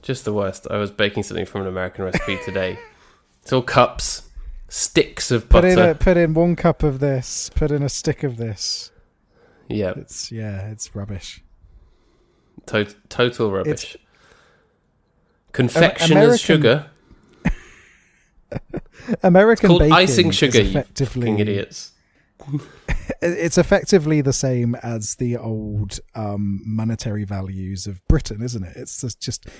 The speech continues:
Speaker 2: completely
Speaker 1: <laughs>
Speaker 2: nonsensical rubbish.
Speaker 1: Yeah, throw it
Speaker 2: You,
Speaker 1: half a
Speaker 2: you have to
Speaker 1: shilling.
Speaker 2: understand to understand.
Speaker 1: Step
Speaker 2: Put in a
Speaker 1: one,
Speaker 2: halfpenny
Speaker 1: leave your
Speaker 2: of
Speaker 1: tuppenny bit.
Speaker 2: molasses. <laughs>
Speaker 1: <laughs>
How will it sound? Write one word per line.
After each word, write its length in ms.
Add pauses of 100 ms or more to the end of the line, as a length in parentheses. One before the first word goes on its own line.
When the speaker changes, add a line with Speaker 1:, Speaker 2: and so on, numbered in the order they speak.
(120)
Speaker 2:
completely 480
Speaker 1:
<laughs> 0
Speaker 2:
nonsensical 720
rubbish. 540 (720)
Speaker 1:
Yeah, 240 (400)
throw 280
it 120
Speaker 2:
You, 40
Speaker 1:
half 300
a 60
Speaker 2:
you 40
have 100
to 40
Speaker 1:
shilling. 260
Speaker 2:
understand 640
to 300
understand. 720 (1900)
Speaker 1:
Step 260
Speaker 2:
Put 80
in 60
a 40
Speaker 1:
one, 160
Speaker 2:
halfpenny 460
Speaker 1:
leave 100
your 120
Speaker 2:
of 80
Speaker 1:
tuppenny 460
bit. 20
Speaker 2:
molasses. 420 (2750)
<laughs> 20
Speaker 1:
<laughs> 360